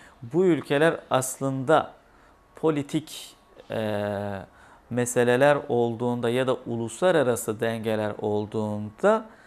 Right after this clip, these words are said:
kendi iç hukuktaki mevzuatlarını dahi uygulamadıklarını görüyoruz. Bu yönüyle aslında bir komplo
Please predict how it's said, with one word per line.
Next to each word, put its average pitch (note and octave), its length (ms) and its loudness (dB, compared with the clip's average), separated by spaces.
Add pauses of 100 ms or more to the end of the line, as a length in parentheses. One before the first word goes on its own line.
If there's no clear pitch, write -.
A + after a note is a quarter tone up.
(580)
kendi D#3+ 500 -2 (320)
iç F#3 220 -4
hukuktaki - 920 -6
mevzuatlarını C3+ 960 -2
dahi C#3+ 420 0
uygulamadıklarını C3+ 1000 -4
görüyoruz. C#3 640 2 (680)
Bu E3+ 160 -2
yönüyle C#3+ 540 2 (100)
aslında A#2+ 680 -2
bir A#2+ 300 -6 (180)
komplo A#2 600 -2